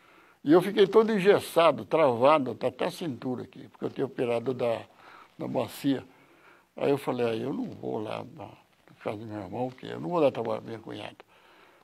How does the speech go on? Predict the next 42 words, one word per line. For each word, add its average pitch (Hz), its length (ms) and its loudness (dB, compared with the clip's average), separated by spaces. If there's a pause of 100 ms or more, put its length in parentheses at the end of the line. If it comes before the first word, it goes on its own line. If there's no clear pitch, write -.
Arruma 143 300 4
um 240 60 6
lugar 180 260 8
pra 190 140 -2
mim 190 140 -2
ir, 151 140 4
que 151 80 0
eu 135 60 0
tinha 160 200 2
que 165 100 -12
ter 190 180 2
alta, 175 380 6
né? 113 180 -8
Eu 110 40 -4 (160)
tive, 151 320 -6 (440)
deu 175 140 4
leito 185 360 4
meu, 165 240 0
né? 175 80 -4 (640)
Eu 135 80 -6
não 135 100 0
tinha 165 160 0
mais 156 180 4
o - 20 -8
que - 80 -14
fazer, 160 380 4
tinha 156 160 -8
que 113 60 -12
esperar 214 460 4
eu 185 260 -4
recuperar." 202 500 -4 (1120)
Foi 180 140 6
aí 196 60 8
que 202 80 -2
mandaram 202 420 8
eu 196 80 6
pra 190 100 -4
um 190 60 -4
hospital 165 480 0
chamado 151 360 2
Hospital 156 380 0
Monte 196 420 0